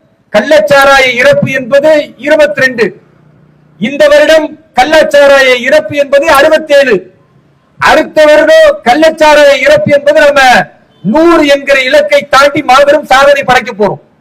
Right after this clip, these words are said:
அப்ப இது திமுக ஆட்சியில இங்கதான் நடக்குது. இந்தியாவிலே நடக்கிற ஒரு சிறப்பான ஆட்சி திமுக ஆட்சி. எவ்வளவு பெரிய சாதனை பாருங்க. மக்கள் அதுக்கு தானே வாக்களிக்கிறாங்க. அதையும் தாண்டி சொல்லணும்னா,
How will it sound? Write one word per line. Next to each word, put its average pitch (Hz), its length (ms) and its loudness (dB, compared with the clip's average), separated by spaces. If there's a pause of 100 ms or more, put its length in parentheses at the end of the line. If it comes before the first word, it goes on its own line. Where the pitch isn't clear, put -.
(760)
அப்ப 269 220 -2
இது 285 220 -6
திமுக 311 360 -2
ஆட்சியில 294 360 0
இங்கதான் 302 340 -2
நடக்குது. 269 460 -2
இந்தியாவிலே 285 720 2
நடக்கிற 285 440 0
ஒரு 247 140 -6
சிறப்பான 294 520 0
ஆட்சி 277 300 -4
திமுக 269 320 -12
ஆட்சி. 220 280 -6 (420)
எவ்வளவு 302 240 0
பெரிய 285 180 -2
சாதனை 294 380 0
பாருங்க. 208 300 -4 (920)
மக்கள் 214 260 0
அதுக்கு 302 280 2
தானே 302 140 4
வாக்களிக்கிறாங்க. 247 720 0 (1000)
அதையும் 320 420 -2
தாண்டி 285 280 0
சொல்லணும்னா, 247 720 -2